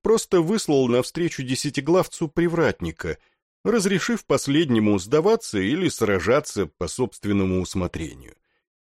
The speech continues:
и продолжил играть с Варуной, миродержцем Запада, в смерть Раджи. Триумф или пощёчина? Если петля ямы влекла Равану без усилий,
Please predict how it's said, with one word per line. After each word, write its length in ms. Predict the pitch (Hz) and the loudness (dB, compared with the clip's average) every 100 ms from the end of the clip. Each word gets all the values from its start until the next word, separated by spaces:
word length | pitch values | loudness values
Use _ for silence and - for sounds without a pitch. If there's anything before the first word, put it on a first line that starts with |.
| _ | _
и 80 | 208 | -6
продолжил 640 | - 240 196 226 202 214 | 0 2 2 2 2 0
играть 300 | 196 165 196 | 0 2 0
с 80 | - | 0
Варуной, 520 | 143 170 220 175 107 | 0 0 2 4 4
миродержцем 720 | 104 113 135 107 92 - 113 113 | 4 4 2 2 -2 -2 -4 -2
Запада, 580 | 135 190 147 110 113 - _ _ _ | 2 2 2 2 2 0 _ _ _
в 80 | - | -16
смерть 380 | - 190 147 - | -2 2 2 0
Раджи. 480 | 147 - - - - _ _ _ _ _ _ _ _ _ - | -2 -2 -4 -12 -18 _ _ _ _ _ _ _ _ _ -8
Триумф 400 | 92 92 160 190 _ _ _ _ _ - | -4 -2 -2 -4 _ _ _ _ _ -8
или 120 | 90 | -4
пощёчина? 840 | - 139 - - 151 - - - _ _ _ _ _ _ _ _ _ _ _ | -2 -2 -2 -4 -6 -8 -12 -18 _ _ _ _ _ _ _ _ _ _ _
Если 460 | 80 95 135 - 107 | -6 -2 -2 -2 -6
петля 460 | - 107 110 131 | -4 -6 0 2
ямы 500 | 117 95 131 131 95 | 2 2 2 2 0
влекла 500 | 78 87 101 120 127 | -2 -6 -6 0 2
Равану 440 | 107 120 120 104 95 | 4 2 2 0 -4
без 220 | 87 85 | -6 -8
усилий, 600 | 85 - 143 123 73 - | -8 -10 -10 -10 -12 -18